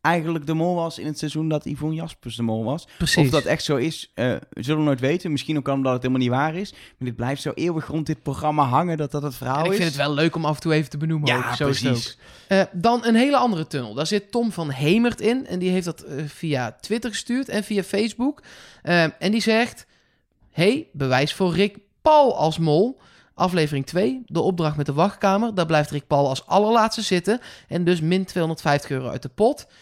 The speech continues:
Speaker 2: Typisch dat hij zorgt voor geld uit de pot. Evelien, Evie en Nicky, die deden dat ook. Maar die zijn inmiddels allemaal naar huis. Eh, en daarna zegt hij, "Groet Tom." Komt er nog een berichtje achteraan, zegt hij, "Ik hou hierna op, maar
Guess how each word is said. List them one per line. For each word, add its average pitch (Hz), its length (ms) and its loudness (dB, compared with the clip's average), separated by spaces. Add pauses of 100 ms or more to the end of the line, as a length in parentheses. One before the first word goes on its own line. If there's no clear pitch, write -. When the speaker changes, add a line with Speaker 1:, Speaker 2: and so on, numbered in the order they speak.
(280)
Speaker 2:
Typisch 214 280 -4
dat 143 140 -2
hij 139 80 -8
zorgt 139 240 -4
voor 135 120 -6
geld 143 240 -2
uit 135 100 -4
de - 60 -14
pot. 214 260 -2
Evelien, 175 520 -2
Evie 180 400 0
en 147 140 -2
Nicky, 190 360 -2 (280)
die 170 240 -6
deden 190 300 2
dat 143 220 -2
ook. 202 240 4
Maar 170 160 -4
die 185 120 -6
zijn 151 220 2
inmiddels 139 300 2
allemaal 123 320 2
naar 139 200 2
huis. 156 480 0 (520)
Eh, 139 340 0
en 151 100 2
daarna 151 260 2
zegt 139 200 -4
hij, 135 80 -6
"Groet - 240 -4
Tom." 285 280 2 (600)
Komt 139 180 -6
er 135 60 -4
nog 196 120 2
een 185 80 -2
berichtje 165 240 -2
achteraan, 180 320 -4
zegt 190 160 -6
hij, 175 140 -4 (200)
"Ik - 100 -8
hou 170 180 4
hierna 226 240 2
op, 208 300 2
maar 160 560 0